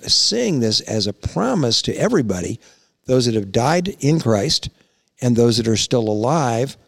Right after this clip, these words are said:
when the Lord returns, we're all going to be changed. Uh, that implies a glorified body. When Jesus rose from the dead,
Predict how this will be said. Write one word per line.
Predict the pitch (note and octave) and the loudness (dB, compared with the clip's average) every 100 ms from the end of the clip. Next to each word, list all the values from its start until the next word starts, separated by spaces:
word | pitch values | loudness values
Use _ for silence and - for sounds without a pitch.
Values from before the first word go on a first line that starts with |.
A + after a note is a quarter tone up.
| _ | _
when | B2+ A#2 | 0 4
the | G#2+ | 4
Lord | A2+ G#2+ | 4 2
returns, | G2 - D#3 C#3 A2 A#2 - - - _ _ - | 0 0 0 2 2 -2 -6 -12 -20 _ _ -4
we're | B2+ D3+ | 0 2
all | G3+ F3 | 2 0
going | B2+ B2+ A#2+ | 0 0 0
to | A2 | 0
be | G#2+ G2 F2+ _ _ | -2 -2 -4 _ _
changed. | - D#3+ D#3 G#2+ - - - - _ - | -2 0 -2 -4 -8 -12 -12 -20 _ -10
Uh, | A#2 A2 A2+ | -8 -8 -2
that | C#3 A#3 | 0 0
implies | C4 G3+ - B2+ A#2+ A#2 B2+ C3 - | 0 0 0 2 2 2 2 0 -2
a | A2 A2 G#2 A2 | -2 -2 -2 -4
glorified | A2 A2 D3+ F3+ E3+ - D3+ D3+ D3+ D3 A2+ G2 | 0 2 4 2 0 -2 -2 0 -2 -4 -8 -6
body. | A2+ A#2 G#2+ - - _ _ _ | -2 0 0 -4 -12 _ _ _
When | - G#2 | -4 -2
Jesus | F#2+ C3 F3+ F#3+ G#3 - A2+ | 0 0 0 0 -2 -4 -2
rose | A#2+ C3 C3 C3+ | 0 2 2 0
from | - C3 C3 | -2 -2 -2
the | A#2 | -4
dead, | A2 - B2 G#2 D#2+ | -6 0 2 2 -2